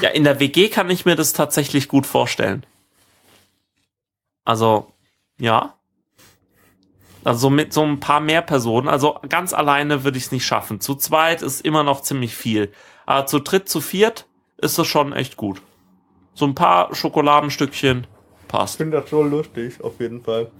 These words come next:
Speaker 2: Hab gedacht, das könnte dir noch gefallen.
Speaker 1: Das gefällt mir auf jeden Fall. Das ist sehr schön.
Speaker 2: So,
Speaker 1: Gut.
Speaker 2: mit diesen
Speaker 1: Also,
Speaker 2: Worten.
Speaker 1: jetzt eigentlich wollten wir ja mit diesem Tablet einsteigen. Jetzt sind, haben, haben wir damit aufgehört.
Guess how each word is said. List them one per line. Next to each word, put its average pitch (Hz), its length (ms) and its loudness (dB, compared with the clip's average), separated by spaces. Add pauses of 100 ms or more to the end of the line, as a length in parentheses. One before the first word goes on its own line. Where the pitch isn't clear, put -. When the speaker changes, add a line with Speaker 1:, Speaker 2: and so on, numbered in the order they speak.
(380)
Speaker 2:
Hab 139 180 2
gedacht, 147 300 4
das 139 100 4
könnte 139 260 2
dir 123 120 4
noch 117 160 2
gefallen. 95 380 0 (1700)
Speaker 1:
Das 117 220 -4
gefällt 131 280 -4
mir 113 140 0
auf 107 120 -6
jeden 110 180 -6
Fall. - 320 -2 (100)
Das 123 160 -12
ist - 80 -8
sehr 107 100 -4
schön. - 280 -6 (640)
Speaker 2:
So, 208 260 6
Speaker 1:
Gut. 117 300 0 (260)
Speaker 2:
mit 151 180 2
diesen 208 140 4
Speaker 1:
Also, 208 240 4
Speaker 2:
Worten. 170 240 6
Speaker 1:
jetzt 208 260 2
eigentlich 226 460 -2
wollten 196 240 2
wir 190 80 8
ja 190 300 4
mit 190 240 0
diesem 190 240 -2
Tablet 185 500 0
einsteigen. 170 600 0
Jetzt 170 160 2
sind, 170 180 -2
haben, 180 340 0
haben 170 360 0
wir 175 100 2
damit 160 280 2
aufgehört. 147 580 2